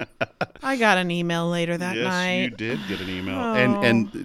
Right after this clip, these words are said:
Speaker 2: the thing about this teacher is it was her first, first year
Speaker 1: Year.
Speaker 2: out of college. I
Speaker 1: She
Speaker 2: mean, she
Speaker 1: was
Speaker 2: might have been nineteen. Uh, it, she was so young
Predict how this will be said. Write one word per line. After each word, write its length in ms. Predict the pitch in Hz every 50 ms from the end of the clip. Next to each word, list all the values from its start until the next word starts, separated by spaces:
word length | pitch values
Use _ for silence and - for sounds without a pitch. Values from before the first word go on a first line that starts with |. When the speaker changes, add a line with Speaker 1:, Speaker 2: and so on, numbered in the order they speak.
| 85 117
Speaker 2:
the 80 | 117
thing 200 | - - 170 170
about 200 | 160 135 110 -
this 140 | - 101 -
teacher 380 | - 123 120 110 - - 104 101
is 160 | 95 87 87
it 80 | 113 123
was 180 | 113 117 110
her 160 | - - 113 107
first, 840 | - - - - - 127 123 123 127 127 - - - - - - - - - - - - - - - -
first 460 | - 220 214 208 202 190 170 202 - -
year 140 | 196 202 196
Speaker 1:
Year. 260 | - - - - -
Speaker 2:
out 180 | - 120 123 123
of 120 | 113 110
college. 420 | - - 113 107 104 101 95 98 -
I 60 | 131
Speaker 1:
She 60 | 139
Speaker 2:
mean, 100 | 139 143
she 200 | 226 202 185 175
Speaker 1:
was 80 | 151 139
Speaker 2:
might 200 | 131 127 135 135 131
have 100 | 131 120
been 200 | 127 113 110 110
nineteen. 640 | 107 107 104 101 - - - 107 90 85 82 82 - - - - - - - -
Uh, 140 | 110 113 107
it, 260 | 110 117 113 - 120
she 120 | - 165
was 140 | 151 135 127
so 340 | - - - 131 139 147 160
young 540 | 156 135 127 113 104 98 95 95 98 104